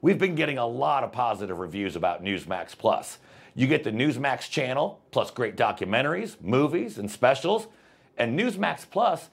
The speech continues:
just released actor Jon Voight's special series on Israel. We even have a Newsmax Plus section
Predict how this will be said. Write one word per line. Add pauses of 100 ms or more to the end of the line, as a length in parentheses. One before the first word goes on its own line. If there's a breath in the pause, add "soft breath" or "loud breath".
(160 soft breath)
just
released (360)
actor
Jon
Voight's
special
series (180 loud breath)
on
Israel. (580 soft breath)
We
even
have
a
Newsmax
Plus
section